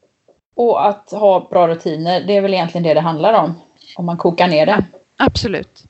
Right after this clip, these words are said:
Speaker 1: Ja, men, eh, vi är redo att, eh,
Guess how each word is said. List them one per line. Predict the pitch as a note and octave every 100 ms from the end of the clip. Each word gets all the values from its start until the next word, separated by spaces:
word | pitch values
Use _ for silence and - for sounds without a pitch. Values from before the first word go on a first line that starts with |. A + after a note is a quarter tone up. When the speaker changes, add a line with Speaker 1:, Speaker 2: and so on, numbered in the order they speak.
| -
Speaker 1:
Ja, | A4 G3+ D#4 - _ -
men, | C4+ D#4+ D#4+ D#4+
eh, | D#4 D4
vi | D#4 D4 D4
är |
redo | D#4 E4+ B3+ C4+
att, | A#3+ B3 B3+ - C#4
eh, | B3+ B3 B3 A#3+